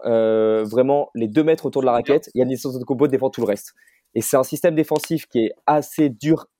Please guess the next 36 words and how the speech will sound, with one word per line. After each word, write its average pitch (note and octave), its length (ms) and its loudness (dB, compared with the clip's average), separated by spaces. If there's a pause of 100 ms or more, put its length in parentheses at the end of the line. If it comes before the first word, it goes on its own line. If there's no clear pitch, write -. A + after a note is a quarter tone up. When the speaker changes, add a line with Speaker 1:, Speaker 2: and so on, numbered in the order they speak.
(100)
Speaker 1:
qui - 100 -4
est G2+ 140 -4
complètement D#3 560 0
impossible C#3 380 -2
à B2 40 2
mettre A#2 200 -4
en A2+ 60 -2
place, C3 360 -2 (320)
à A#2 100 0
part C#3 180 0
si - 140 -14
t'as B2 120 2
ce B2+ 140 -6
genre B2 140 2
d'effectif-là. A2+ 640 -2 (340)
Et - 40 -12
ça A2+ 140 0
permet A2+ 300 0
des G#2+ 80 -4
chiffres A2 180 -10
défensifs G#2+ 420 -6
qui - 120 -16
sont - 160 -12
top A2 300 0
et A2 40 -4
d'avoir G2+ 300 0
un F#2+ 60 -4
pos-, A#2 120 -8 (280)
potentiel A2+ 380 -4
Speaker 2:
Clairement. E3+ 200 -4
Speaker 1:
défenseur A#2 180 -8
de G#2 60 -2
l'année G2+ 200 0
en G#2+ 80 0
Brook G2 180 -8
Lopez. - 180 -10